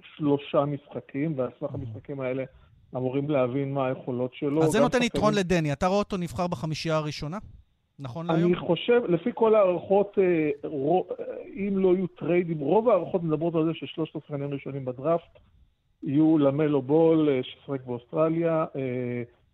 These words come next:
Speaker 1: ג'יימס וייזמן, אה, בחור של שתיים שש עשרה ששיחק בממפיס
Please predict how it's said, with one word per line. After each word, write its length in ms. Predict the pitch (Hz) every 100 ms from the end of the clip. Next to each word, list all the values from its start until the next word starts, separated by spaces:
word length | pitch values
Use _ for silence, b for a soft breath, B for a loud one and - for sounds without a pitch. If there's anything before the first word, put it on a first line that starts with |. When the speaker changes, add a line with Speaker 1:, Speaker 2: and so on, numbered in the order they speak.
| _
Speaker 1:
ג'יימס 360 | 127 143 139 -
וייזמן, 800 | 139 151 151 151 160 160 156 147
אה, 420 | 151 139 131 127 120
בחור 320 | 123 - 143
של 140 | - 131
שתיים 260 | - 135
שש 120 | 131 151 143
עשרה 200 | - 147
ששיחק 520 | 131 127 139 - 143
בממפיס 720 | 127 131 127 185 202 214 208